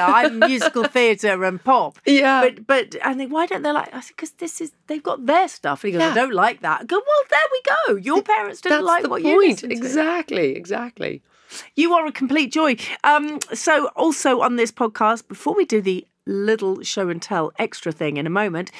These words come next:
Speaker 1: um, we also ask what makes you properly laugh. I imagine you laugh a lot with your friends.
Speaker 2: I do. I get to laugh. Uh, the, the reason my voice sounds like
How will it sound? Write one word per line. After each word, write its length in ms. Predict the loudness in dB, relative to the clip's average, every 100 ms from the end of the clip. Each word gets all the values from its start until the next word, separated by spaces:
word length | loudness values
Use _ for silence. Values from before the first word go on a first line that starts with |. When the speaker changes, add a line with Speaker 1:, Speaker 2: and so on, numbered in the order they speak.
| -8 0
Speaker 1:
um, 240 | 0 0
we 60 | -2
also 260 | 0 2
ask 160 | 0 0
what 140 | -4
makes 240 | -4 -4 -8
you 80 |
properly 360 | -6 -8 -4 -2
laugh. 380 | 0 -2 -2 -2
I 60 | -2
imagine 380 | 0 -2 -2
you 120 | -2 0
laugh 360 | 0 0 -2
a 20 |
lot 460 | -2 -2 -4 -8 -20 _ _ -4
with 140 | -2
your 80 | 0
friends. 480 | 0 -2 -2 -10 -16 _ _
Speaker 2:
I 100 | -4 -2
do. 320 | 0 0 2
I 80 | 0
get 220 | 0 -2
to 100 | 0
laugh. 300 | 0 0 -2 -8 _ _ _ _ -2
Uh, 80 |
the, 240 | -2 0 -2
the 180 | 0 0
reason 180 | 2
my 100 | 2
voice 280 | 2 4 2
sounds 380 | 2 0 0 0
like 320 | 0 0 -4